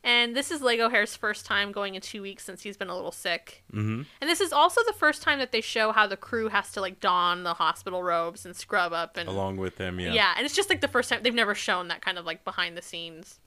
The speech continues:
Speaker 1: like, aspect of it. And I'm
Speaker 2: Right.
Speaker 1: like, "Makes sense." Something you don't think about, but you're like, "Oh yeah, they're gonna go in
Speaker 2: Mm-hmm.
Speaker 1: there too."
Speaker 2: Yeah.
Speaker 1: So Lego comments on how Josie's skin looks pretty, and she does look noticeably different.
Speaker 2: Yeah.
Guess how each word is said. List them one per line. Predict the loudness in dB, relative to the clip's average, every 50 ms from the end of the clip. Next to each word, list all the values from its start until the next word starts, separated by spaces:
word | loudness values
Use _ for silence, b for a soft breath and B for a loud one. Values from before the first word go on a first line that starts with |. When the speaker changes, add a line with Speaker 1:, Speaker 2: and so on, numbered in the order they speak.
| _ _ _ _ _ _ _ _ _ _ -10
Speaker 1:
like, | -10 -8 -2 2
aspect | 2 2 2 2 -4 -12 -12 -10 -8 -8
of | -6
it. | -6
And | -4 0
I'm | 0
Speaker 2:
Right. | 0 0 0
Speaker 1:
like, | -2 -8 B B B B
"Makes | -4 -4 -4 0
sense." | 2 2 2 2 2 -2 -8 -14 -16 _ _ _ _
Something | -8 -6 -6 -4 -4 -4 -4
you |
don't | -4 -6 -4 0
think | 0 0 2 2
about, | 2 4 4 4 4 2
but | -2 -2
you're | 0 -2
like, | -2 0 2
"Oh | 2
yeah, | 4 4 6 6 6 4 2 0 0
they're | 0 0
gonna | 0 0 -2 0
go | 2 2 2 2
in | 0
Speaker 2:
Mm-hmm. | 0
Speaker 1:
there | -2 -2 -4
too." | -2 -2 0 0 0 -2 -6 _ _ _ _ _ _ -8
Speaker 2:
Yeah. | -6 -6 -6 -6 -10 _ _ _ _ _ _ _ _ _ _ _ _ _ _ _ _ _ _ _ _ _ _ _ b b b b b b b b
Speaker 1:
So | 0 4 6 6 8 6 4
Lego | 4 4 4 4 4 2 2
comments | 2 2 2 2 2 2 -2 -2 -2
on | -2 -2
how | 2 4 4 6 6 6 4 2 0 -4 -4
Josie's | -2 0 0 2 0 0 -4 -6
skin | -6 -6 -4 -4 -4 -4
looks | -6 -8 -10 -12
pretty, | -8 -4 -4 -2 -2 -2 -2 -4 -6 -10 _ b b b b b b b b b b
and | 0 0 2
she | 2 0
does | 2 2 2 2 2 2 2
look | 0 -2 0
noticeably | -2 -2 0 2 2 4 4 2 2 -2 -4 -6 -10 -8 -8 -8
different. | -8 -8 -8 -8 -8 -10 -10 -10 -12 -18 -12 -2
Speaker 2:
Yeah. | 2 2 4 4 2 0